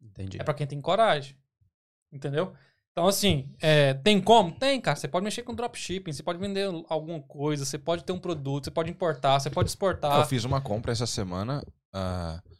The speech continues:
Speaker 3: pra uma empresa que a gente tá trabalhando, que tu foi lá conhecer.
Speaker 2: Sim.
Speaker 3: Eu fiz uma compra pra eles de uma empresa muito grande.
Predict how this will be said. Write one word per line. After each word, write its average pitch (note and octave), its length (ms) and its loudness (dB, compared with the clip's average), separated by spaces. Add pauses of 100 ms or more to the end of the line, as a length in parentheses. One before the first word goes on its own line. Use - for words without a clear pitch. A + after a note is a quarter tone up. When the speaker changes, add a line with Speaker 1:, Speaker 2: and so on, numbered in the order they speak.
(440)
Speaker 3:
pra G2+ 100 -2
uma G#2+ 100 0
empresa G#2 280 0
que - 80 -8
a G2+ 40 -6
gente F#2+ 100 -6
tá - 80 -12
trabalhando, G2+ 400 -2
que - 60 -20
tu - 80 -18
foi F2 100 -8
lá F2 80 -6
conhecer. G#2+ 480 -6 (120)
Speaker 2:
Sim. C#3 280 -12
Speaker 3:
Eu G#2+ 80 -8
fiz A#2+ 180 -2
uma C3+ 180 0
compra A2+ 300 -2
pra G#2 160 -2
eles F#2+ 160 -4
de F#2 100 -6
uma G2 80 -2
empresa G#2+ 360 -2
muito D#3 600 -2
grande. B2 560 -4